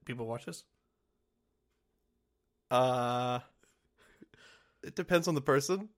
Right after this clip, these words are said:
Speaker 2: <laughs> I wouldn't be like, some person I'm like, "Have you watched Cutie Honey? Oh, you gotta watch Cutie Honey." But it's like, "Do you like Anno? Watch Cutie Honey. Do you like live action anime? Or do you watch live action anime? <laughs> Just, you should watch it, 'cause it's not a bad experience."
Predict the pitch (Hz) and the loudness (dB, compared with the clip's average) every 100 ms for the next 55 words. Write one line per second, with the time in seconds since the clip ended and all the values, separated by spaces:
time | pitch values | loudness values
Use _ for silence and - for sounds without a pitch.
0 | _ 139 - 226 - - - - - - | _ -10 -8 -10 -10 -18 -20 -16 -16 -18
1 | _ _ - 160 165 160 139 127 120 - | _ _ 4 6 6 4 2 2 0 -4
2 | _ _ _ _ _ _ _ _ _ _ | _ _ _ _ _ _ _ _ _ _
3 | _ - - 135 123 123 117 107 110 147 | _ -8 -4 -2 -2 -4 -6 -6 -6 -10
4 | - 135 175 185 - 143 160 175 - 110 | -8 -4 -2 -2 -4 -2 -2 -4 -6 -6
5 | 107 101 95 95 - - - - - _ | -4 -6 -8 -12 -14 -16 -16 -20 -20 _
6 | _ - 123 127 120 - _ _ 117 123 | _ -2 0 2 0 -2 _ _ 0 0
7 | 131 110 117 123 139 _ 165 - 180 151 | 0 -2 -2 -2 -4 _ -12 -8 -6 -4
8 | 90 98 _ 127 120 117 110 117 123 120 | -6 -8 _ -10 -8 -4 -4 -4 -4 -4
9 | 127 143 151 _ _ _ _ - 98 95 | -2 -4 -6 _ _ _ _ -8 -6 -6
10 | _ - 107 107 113 117 120 120 131 131 | _ -10 -8 -4 -4 -2 0 0 -2 -2
11 | 127 131 143 143 - - - 139 160 165 | 0 2 2 0 -6 -6 -2 -2 -2 -2
12 | 175 180 196 - 104 - - - - _ | 2 4 4 2 -6 -8 -14 -14 -18 _
13 | - 143 147 156 156 156 160 - 175 120 | -6 -4 2 2 4 4 2 0 -2 -2
14 | - | -6